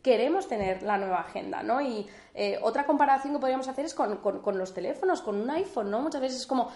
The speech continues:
¿tú realmente necesitas una cámara de doce megapíxeles, una pantalla oled, un bla, bla, bla?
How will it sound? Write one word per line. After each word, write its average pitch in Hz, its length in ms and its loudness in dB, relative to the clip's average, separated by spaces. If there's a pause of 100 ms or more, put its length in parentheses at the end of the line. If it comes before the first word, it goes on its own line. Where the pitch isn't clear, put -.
(260)
¿tú 277 140 -4
realmente 392 540 0
necesitas 302 800 2 (340)
una 277 500 6
cámara 285 420 6
de 262 60 2
doce 269 220 0
megapíxeles, 254 680 -2
una 294 160 2
pantalla 269 380 4
oled, 254 260 4
un 262 180 0
bla, 247 140 4
bla, 226 160 4
bla? 247 340 2